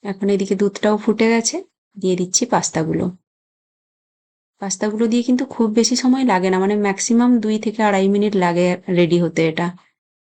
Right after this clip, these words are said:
একটু ফুটলেই হয়ে যায়। তারপরে দিয়ে দিচ্ছি আমার চিজ, মানে আমার ছেলের পছন্দের চিজ দিতেই হবে পাস্তা বানালে।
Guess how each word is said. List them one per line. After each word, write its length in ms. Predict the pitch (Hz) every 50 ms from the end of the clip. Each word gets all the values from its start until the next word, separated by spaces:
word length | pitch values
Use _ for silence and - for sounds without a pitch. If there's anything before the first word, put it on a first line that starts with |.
| _ _ _ _ _ _ -
একটু 220 | - 202 - - 233
ফুটলেই 480 | 220 - - 208 202 214 214 226 240 226
হয়ে 200 | 208 185 180 175 175
যায়। 180 | 175 175 180 180 190
তারপরে 300 | 196 190 196 208 208 208
দিয়ে 160 | 196 208 208 196
দিচ্ছি 240 | 208 202 208 - - 220
আমার 280 | 214 208 208 208 208 196 -
চিজ, 300 | - - 214 226 262 285 - - - _ _ _ _ _ _ _ _ -
মানে 120 | 208 196 196
আমার 200 | 196 190 196 196 196
ছেলের 280 | - - 196 190 208 208 214
পছন্দের 500 | 208 196 196 - 214 202 202 208 233 285 - _ _ _ _ _ _ _ _ _ _ _ _ _ _ _ _ _ _ -
চিজ 200 | - 208 208 208 196
দিতেই 380 | - 180 180 185 - 214 220 214
হবে 200 | 202 196 180 175 180
পাস্তা 380 | 180 175 170 175 - - 180 175
বানালে। 400 | 175 175 175 175 170 170 175